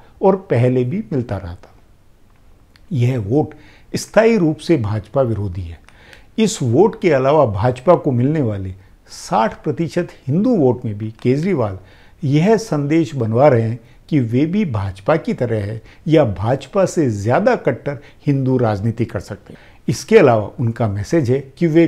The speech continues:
गरीबों को सारी चीजें मुफ्त में देते हैं। तभी हैरानी नहीं होगी कि यदि वे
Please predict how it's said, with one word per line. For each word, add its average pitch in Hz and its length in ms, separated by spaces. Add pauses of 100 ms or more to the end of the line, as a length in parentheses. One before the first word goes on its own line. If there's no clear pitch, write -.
(100)
गरीबों 143 440
को 190 160
सारी 214 500
चीजें 156 380
मुफ्त 123 340
में 117 120
देते 98 260
हैं। 95 100 (400)
तभी 123 340
हैरानी 127 480
नहीं 139 200
होगी 113 360
कि 110 280
यदि 104 200
वे 131 320